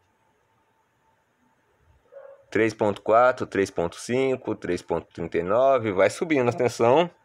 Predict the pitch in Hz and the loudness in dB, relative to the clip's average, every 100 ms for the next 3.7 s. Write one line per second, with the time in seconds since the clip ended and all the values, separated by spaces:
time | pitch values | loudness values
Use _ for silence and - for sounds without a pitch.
0 | _ _ _ _ _ _ _ _ _ _ | _ _ _ _ _ _ _ _ _ _
1 | _ _ _ _ _ _ _ - 185 185 | _ _ _ _ _ _ _ 4 6 6
2 | - - 175 196 190 170 156 151 175 175 | 2 8 10 10 8 4 6 8 8 8
3 | 156 - - - 117 135 156 | 4 4 -8 -2 2 4 4